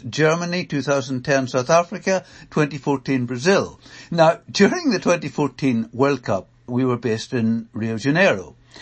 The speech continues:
and I was offered a ticket to watch England in Manaus. I was really excited until I discovered that Manaus was four thousand kilometers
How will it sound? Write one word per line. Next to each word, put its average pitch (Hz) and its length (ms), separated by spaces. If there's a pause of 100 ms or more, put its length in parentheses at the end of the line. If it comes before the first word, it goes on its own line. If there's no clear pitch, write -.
(120)
and 165 100
I 262 140
was 247 180
offered 170 300
a 156 40
ticket 180 380
to 185 80
watch 156 400
England 135 420
in 120 180
Manaus. 175 600 (300)
I 160 140
was 147 200
really 240 300
excited 147 560 (260)
until 170 320
I 170 80
discovered 190 600
that 156 180
Manaus 139 640 (340)
was 135 240
four 202 640 (160)
thousand 156 580
kilometers 110 800